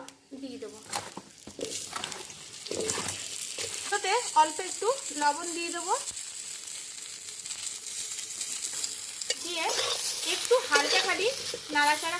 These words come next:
করে নেবো বন্ধুরা চাপা দিয়ে, যাতে আমে, আমটা একটু মজে মতো যায়। হালকা আছে, পাঁচ মিনিট মতো এটা আমি চাপা দিয়ে দিই, ফ্রাই করে নিচ্ছি। একদম হালকা আছে করবেন কিন্তু বন্ধুরা, দেখুন খানিকটা জ-, আম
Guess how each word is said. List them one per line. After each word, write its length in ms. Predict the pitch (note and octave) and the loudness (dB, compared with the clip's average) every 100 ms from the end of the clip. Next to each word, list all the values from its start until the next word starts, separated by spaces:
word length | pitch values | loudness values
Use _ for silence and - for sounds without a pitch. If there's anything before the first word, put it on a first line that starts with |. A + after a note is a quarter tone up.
| F4 | 4
করে 140 | D4+ | 4
নেবো 140 | D#4 D#4+ | 4 2
বন্ধুরা 320 | D#4+ D#4+ E4 G4 - - - - A#4+ | 0 0 2 2 4 0 2 2 4
চাপা 260 | F4 C#4+ D4+ D4 | 4 6 4 2
দিয়ে, 180 | D#4 F#4+ C5 - - | 2 2 2 2 4
যাতে 200 | D4+ D#4 F4 | 2 0 0
আমে, 160 | C#4+ E4 A4+ - - - - - D#4 | 2 0 -4 -8 -16 -18 -16 -2 -2
আমটা 220 | E4 F4+ F#4 | 0 -2 -4
একটু 160 | - B4+ C#5 - C#4+ | -2 -2 -2 -6 -2
মজে 240 | D4+ D4+ D#4+ | 0 0 -2
মতো 180 | D#4+ G#4 C#5 - - - | 0 0 0 -4 -4 4
যায়। 200 | A4+ G#3+ - - - - - - - - | 4 4 -4 -6 0 0 -2 -20 -20 -14
হালকা 200 | F4 G4 F4+ | 2 6 6
আছে, 180 | F4+ G4+ B4 E4+ | 4 -4 0 2
পাঁচ 160 | D#4 D#4+ | 2 0
মিনিট 180 | F#4 F4+ | -8 -4
মতো 120 | F#4 F#4 | -4 -4
এটা 100 | F4+ E4+ | -2 -2
আমি 100 | G4+ B4 - | -2 -8 -6
চাপা 200 | D4+ D#4 D#4 | -4 -2 0
দিয়ে 120 | E4+ | 0
দিই, 120 | F4 G4 | 0 -2
ফ্রাই 180 | D#4+ C#4 C#4 | 0 0 0
করে 140 | E4 E4+ | -4 -4
নিচ্ছি। 260 | E4+ F4 G#4+ B4+ C5+ - - - - - - - | -6 -4 6 8 8 4 -8 -12 -12 -10 -8 -4
একদম 200 | D4+ F#4 F#4+ | -2 -2 4
হালকা 280 | C#4+ D4 E4+ E4+ | 4 6 4 4
আছে 140 | - - | 4 2
করবেন 260 | E4+ E4+ E4+ E4 | 2 2 0 -2
কিন্তু 180 | D#4+ E4 | 0 0
বন্ধুরা, 320 | E4 D#4+ - G#4+ - - C#4+ | 0 0 0 -2 0 0 0
দেখুন 280 | D4 F#4 A#4 - - - | 0 0 -2 -2 -2 -2
খানিকটা 440 | - C4+ D4 A4 - - - - - - - | 0 0 0 0 0 2 2 2 0 2 2
জ-, 120 | - A4+ | 2 2
আম 80 | C4+ | 2